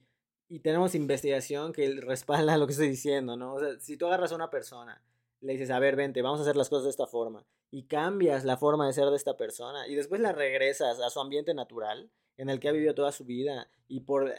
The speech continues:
por consecuencia del cual actúa como actuaba antes de que lo cambiaras, si tú lo regresas a su ambiente natural, va a re-, va a tomar sus viejas maneras, ¿no? Va a regresar a sus viejas costumbres, va a volver a hacer las cosas que hacía antes, ¿no? De que lo cambiaras.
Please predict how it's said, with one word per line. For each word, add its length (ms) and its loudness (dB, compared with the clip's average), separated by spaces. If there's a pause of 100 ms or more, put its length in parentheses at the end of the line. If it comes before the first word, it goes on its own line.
(420)
por 220 -4
consecuencia 600 -2
del 180 0
cual 240 4
actúa 420 0
como 220 -4
actuaba 400 2
antes 180 -4
de 60 0
que 80 -6
lo 100 -4
cambiaras, 680 -8 (300)
si 160 -12
tú 120 0
lo 100 4
regresas 460 4
a 100 2
su 100 -2
ambiente 480 0
natural, 640 -2
va 100 0
a 40 0
re-, 260 0
va 180 0
a 80 -2
tomar 360 -2
sus 180 -10
viejas 380 -2
maneras, 500 -4
¿no? 220 -2
Va 80 4
a 40 4
regresar 640 0
a 140 -6
sus 380 -16 (220)
viejas 300 -8
costumbres, 720 -6 (320)
va 40 2
a 40 8
volver 240 10
a 60 4
hacer 160 -2
las 160 0
cosas 180 -4
que 80 -2
hacía 320 -4
antes, 420 -6
¿no? 200 -8
De 100 -2
que 80 -8
lo 80 -2
cambiaras. 640 -14